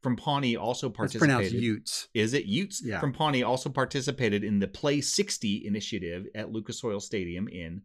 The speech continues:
Speaker 1: Fluoride.
Speaker 2: Which was a real initiative by the N F L.
Speaker 1: Yeah.
Speaker 2: So that was terrific. Mark, uh, the Slippery Noodle is our second location in Indianapolis, and, uh,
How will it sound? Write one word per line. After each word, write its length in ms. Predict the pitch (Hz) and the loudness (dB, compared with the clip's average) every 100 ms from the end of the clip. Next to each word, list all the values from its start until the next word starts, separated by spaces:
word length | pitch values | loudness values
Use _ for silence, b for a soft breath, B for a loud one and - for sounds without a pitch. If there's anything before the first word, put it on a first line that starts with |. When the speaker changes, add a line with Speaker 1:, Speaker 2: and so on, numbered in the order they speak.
| _ | _
Speaker 1:
Fluoride. 580 | - 202 285 - - - - | -6 -2 -2 -4 -12 -20 -14
Speaker 2:
Which 220 | 104 - | -12 -8
was 180 | 98 85 | -8 -6
a 120 | 90 90 | -6 -6
real 240 | 92 90 | -6 -6
initiative 460 | 90 87 - 101 107 | -6 -6 -6 -8 -6
by 120 | 92 | -6
the 100 | 92 | -6
N 120 | 101 | -8
F 100 | 101 | -6
L. 200 | 185 139 - | -8 -8 -6
Speaker 1:
Yeah. 120 | 247 | -4
Speaker 2:
So 260 | 320 - 87 - | -4 -10 -12 -10
that 80 | 127 | -10
was 80 | 117 | -8
terrific. 380 | 110 101 78 - B B B B B _ | -8 -8 -12 -16 B B B B B _
Mark, 320 | 123 127 - | 4 4 6
uh, 200 | 135 120 | 2 4
the 100 | 113 | 2
Slippery 500 | 110 - 156 151 131 | 2 2 2 4 4
Noodle 460 | 120 135 170 120 131 | 6 6 6 4 2
is 140 | 123 | -2
our 120 | 117 104 | -2 0
second 440 | - 185 156 110 | 2 0 -2 -6
location 640 | 113 - 104 107 - 117 107 | -8 -6 -8 -6 -4 -2 -2
in 180 | 110 | -6
Indianapolis, 800 | 117 107 104 98 98 - 113 - | -6 -4 -2 -4 -6 -2 -2 0
and, 300 | 127 110 | -2 -2
uh, 80 | 107 | -2